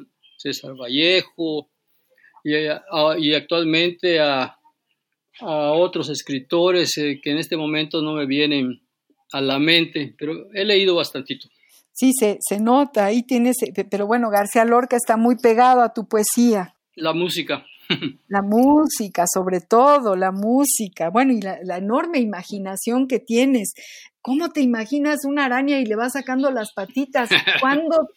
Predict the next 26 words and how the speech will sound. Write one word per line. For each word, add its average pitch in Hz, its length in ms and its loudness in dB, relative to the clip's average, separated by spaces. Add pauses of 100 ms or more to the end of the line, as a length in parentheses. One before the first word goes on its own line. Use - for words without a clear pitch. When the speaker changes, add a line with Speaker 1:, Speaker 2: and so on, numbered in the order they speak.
(220)
Speaker 2:
cómo 320 260 -4
se 240 180 0
te 240 140 -2
ocurre 330 600 0
semejante 262 680 -4
cosa? 285 480 0 (320)
Y 233 140 0
la 233 160 2
llevas 285 540 4
a, 208 240 -2 (320)
a 220 160 0
un 262 160 2
poema 269 340 4
redondo. 254 840 2 (360)
<laughs> - 0 -
Speaker 1:
<laughs> 311 1200 -6
Speaker 2:
Qué, 294 360 4
qué, 294 460 4 (220)
qué 262 260 0
cosa, 285 440 2
te-, 190 200 -14
que - 200 -16 (200)
eres 302 280 2
un 311 140 0
observador 240 880 2
también. 214 640 -6